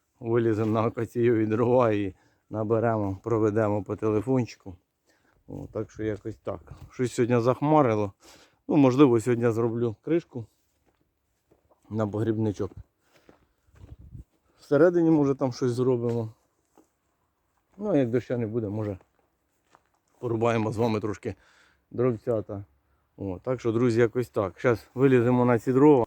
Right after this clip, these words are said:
і будемо дивитися, там, де там наші підписники. Ну що, друзі, щось дерчить.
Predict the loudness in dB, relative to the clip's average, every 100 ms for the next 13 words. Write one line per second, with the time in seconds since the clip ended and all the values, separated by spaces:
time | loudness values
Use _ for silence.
0 | -2 0 0 2 2 2 4 6 6 4
1 | 2 0 0 2 4 6 6 2 0 -2
2 | -2 -2 -4 -8 -10 -10 -10 -8 -6 -8
3 | -8 -14 -20 -20 -20 -20 -20 -16 -4 0
4 | 4 6 6 6 4 4 4 6 2 2
5 | 2 2 0 -8